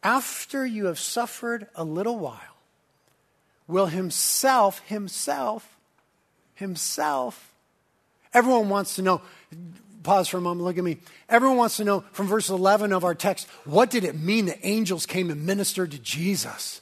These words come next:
What was that like? Who cares? He got angels. We're promised God himself here.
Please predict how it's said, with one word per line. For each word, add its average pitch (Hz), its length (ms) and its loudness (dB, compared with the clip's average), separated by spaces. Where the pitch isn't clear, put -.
What 226 160 4
was - 240 -4
that - 340 0
like? - 440 -12
Who - 180 2
cares? - 720 -2
He 330 140 6
got 269 200 6
angels. 294 680 0
We're 349 160 8
promised 247 500 4
God 285 460 10
himself 294 960 4
here. 180 380 -4